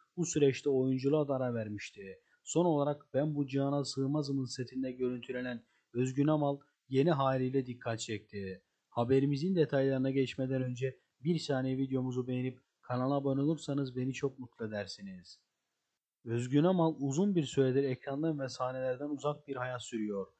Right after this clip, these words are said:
Oyunculuğa ara veren ve çocukları için kendi halinde bir hayat süren ünlü oyuncu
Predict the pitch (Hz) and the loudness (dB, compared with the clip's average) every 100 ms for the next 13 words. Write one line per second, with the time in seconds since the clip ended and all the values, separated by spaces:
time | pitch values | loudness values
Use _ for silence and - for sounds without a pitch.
0 | _ _ 117 123 135 131 139 160 143 165 | _ _ 0 2 4 2 2 2 2 0
1 | 151 139 131 135 - 131 131 135 156 156 | 2 0 0 -2 -2 -6 -2 0 0 -2
2 | 139 135 _ _ - 120 127 147 135 135 | -6 -8 _ _ -8 -4 -2 0 0 0
3 | 135 135 131 123 123 147 - 143 135 120 | 0 0 0 0 0 -2 -4 -6 -6 -4
4 | 120 131 160 131 123 123 131 | 0 4 4 2 -2 -4 -6